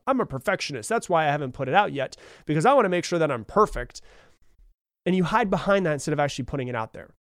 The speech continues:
So an example of what I'm talking about with perfectionism is if you're an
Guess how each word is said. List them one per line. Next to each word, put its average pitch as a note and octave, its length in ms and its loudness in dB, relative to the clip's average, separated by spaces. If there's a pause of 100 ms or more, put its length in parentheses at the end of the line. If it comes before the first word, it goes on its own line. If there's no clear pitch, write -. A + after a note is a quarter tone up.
So G3 340 4
an G3 120 2
example G#3 440 4
of F#3+ 120 4
what F3 100 6
I'm D#3+ 140 2
talking D3 280 2
about C#3+ 140 0
with B2+ 140 -6
perfectionism C#3 680 -4 (640)
is F3+ 200 6
if E3+ 120 4
you're B3 220 6
an F#3 80 2